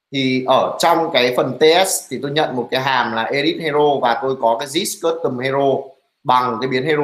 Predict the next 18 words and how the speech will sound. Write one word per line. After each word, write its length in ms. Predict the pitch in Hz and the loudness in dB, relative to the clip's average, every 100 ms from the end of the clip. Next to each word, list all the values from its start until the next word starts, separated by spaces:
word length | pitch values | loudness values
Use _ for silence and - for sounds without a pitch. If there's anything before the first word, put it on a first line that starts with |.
| 131 | -4
truyền 140 | 135 117 | -4 0
vào. 480 | 113 104 - - _ _ _ _ _ _ | 0 0 -4 -18 _ _ _ _ _ _
Được 60 | 117 | -4
chưa? 320 | 135 135 - - _ _ _ | -2 -2 -8 -20 _ _ _
Thì 140 | 139 | -4
dẫn 200 | 135 165 | -2 0
đến 200 | 165 151 160 | 2 0 2
cái 140 | 160 | 2
output 320 | 160 190 220 | 2 0 -4
của 80 | 120 | -4
tôi 100 | 123 | -2
ra 120 | 135 131 | -2 2
ngoài 200 | 123 113 | 2 0
nó 60 | |
sẽ 120 | 120 143 | -4 -6
như 100 | 135 | -6
thế 60 | 139 | -2
này. 280 | 123 - | -2 -4